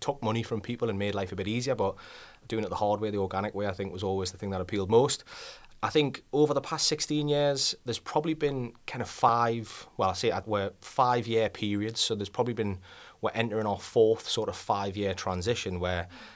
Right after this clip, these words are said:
the business has constantly been evolving, and I think the key thing for me and what I see as my role has, has been really important is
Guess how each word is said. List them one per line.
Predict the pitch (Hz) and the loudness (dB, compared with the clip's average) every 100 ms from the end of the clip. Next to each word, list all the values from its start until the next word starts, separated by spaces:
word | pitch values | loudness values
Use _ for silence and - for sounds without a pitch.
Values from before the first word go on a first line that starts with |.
| - | -10
the | 95 | 0
business | 123 135 120 | 2 2 0
has | 95 | -2
constantly | - - 113 - 113 | -2 0 0 -2 -4
been | 104 104 98 | -4 -2 -2
evolving, | 87 90 92 92 - | 0 0 -2 -6 -8
and | 95 | -6
I | 95 | -4
think | 87 95 90 - - - - | -2 -2 -2 -8 -18 -20 -20
the | - | -14
key | - 123 | -2 0
thing | 120 113 101 | 0 -2 -2
for | - | -4
me | 95 101 98 | -2 -2 -2
and | 92 | -4
what | 90 90 | -6 -4
I | 92 | -2
see | 90 92 | -2 -4
as | 90 | -2
my | 98 110 | 0 2
role | 104 98 95 | 2 0 0
has, | 92 | -2
has | 87 87 | -4 -8
been | 90 92 | -6 -4
really | 98 120 113 | -2 0 -2
important | 87 - 92 87 | -2 -2 -2 -2
is | 87 | -4